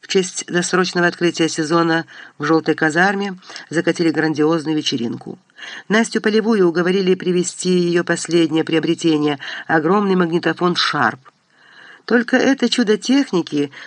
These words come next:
могло орать настолько громко, что музыка разносилась по всему укладочному залу. Маша Маркелова взяла на себя обязанности организаторши и устроила на входе настоящий кордон. Каждый вновь прибывший допускался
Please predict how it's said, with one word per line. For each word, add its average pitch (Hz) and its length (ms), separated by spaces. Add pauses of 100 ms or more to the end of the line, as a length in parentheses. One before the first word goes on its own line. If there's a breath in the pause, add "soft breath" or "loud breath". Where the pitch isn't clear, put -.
могло 190 400
орать 196 320
настолько 185 480
громко, 208 560 (360 loud breath)
что 202 260
музыка 202 420
разносилась 185 640
по 180 120
всему 196 420
укладочному 170 760
залу. 113 500 (680 loud breath)
Маша 233 260
Маркелова 233 680 (400 loud breath)
взяла 247 240
на 254 100
себя 170 280
обязанности 175 580
организаторши 156 800
и - 20
устроила 135 600 (220 loud breath)
на 160 140
входе 175 280
настоящий 160 560
кордон. 117 640 (320 loud breath)
Каждый 208 440
вновь 208 240
прибывший 202 680 (200 soft breath)
допускался 156 680